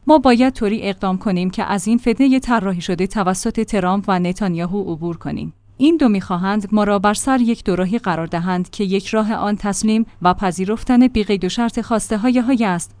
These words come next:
و راه دیگر هم جنگ و از بین رفتن زیرساخت‌های ایران و تلفات انسانی. اما ما نباید به هیچ کدام از این دو مسیر تن دهیم و باید با یک سیاستمداری خردمندانه و تدبیر درست،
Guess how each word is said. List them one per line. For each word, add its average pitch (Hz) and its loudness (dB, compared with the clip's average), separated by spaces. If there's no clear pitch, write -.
و 190 4
راه 226 2
دیگر 202 -2
هم 185 -4
جنگ 151 -8
و 220 6
از 226 4
بین 180 0
رفتن 208 0
زیرساخت‌های 226 0
ایران 208 2
و 190 2
تلفات 208 0
انسانی. 151 -6
اما 247 8
ما 214 4
نباید 208 2
به 185 2
هیچ 240 0
کدام 214 2
از 185 0
این 233 4
دو 226 2
مسیر 185 0
تن 233 0
دهیم 190 0
و 185 6
باید 190 0
با 208 0
یک 220 0
سیاستمداری 202 0
خردمندانه 190 0
و 190 0
تدبیر 254 0
درست، 175 -2